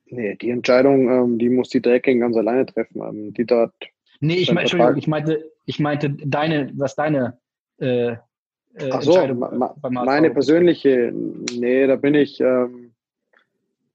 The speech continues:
Speaker 1: da bin ich eigentlich schon so, dass ich solche Sachen für mich selber entscheide, weil ich schlussendlich,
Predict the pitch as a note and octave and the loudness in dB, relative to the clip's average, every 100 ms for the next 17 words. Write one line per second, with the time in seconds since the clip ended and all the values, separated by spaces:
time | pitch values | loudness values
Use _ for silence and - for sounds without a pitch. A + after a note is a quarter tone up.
0 | _ - A#2 A2 C3 C3 - B2 B2+ - | _ -6 -6 -2 0 0 -2 -4 -2 0
1 | - B2+ B2 A#2+ B2 A#2 B2 B2 C3 A#2 | 0 2 0 0 -2 -2 0 2 2 2
2 | A#2+ A#2+ B2 A#2+ A#2 A#2 A#2+ A2+ B2 B2+ | 0 0 -4 -4 -4 -4 -4 0 2 4
3 | A#2+ - A2 A2 G#2+ A2 - A#2 A2+ A#2+ | 2 0 -4 -2 -2 -4 -4 -6 -2 -2
4 | A#2 B2+ A#2+ - | 0 0 0 -6